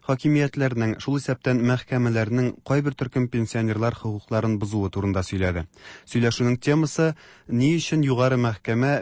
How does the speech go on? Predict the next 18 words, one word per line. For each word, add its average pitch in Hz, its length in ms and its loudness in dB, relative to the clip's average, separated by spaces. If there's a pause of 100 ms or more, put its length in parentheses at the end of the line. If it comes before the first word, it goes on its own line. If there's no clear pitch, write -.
бюрократлар 123 640 0
мәнфәгатьләрен 110 720 -2
яклап 120 480 0
үз 127 240 -6
карарларыннан 104 800 -2 (100)
баш 104 320 -2
тарта?» 101 380 0
дип 95 260 -6
аталды. 87 400 -4 (540)
Анда 117 260 2
сүз 156 400 -2
пенсияләр 131 640 0
һәм 113 260 -2 (140)
пенсионерларның 104 880 -2
авыр 104 240 -2
тормышы 98 400 -4
турында 92 400 -2
барды. 85 320 -4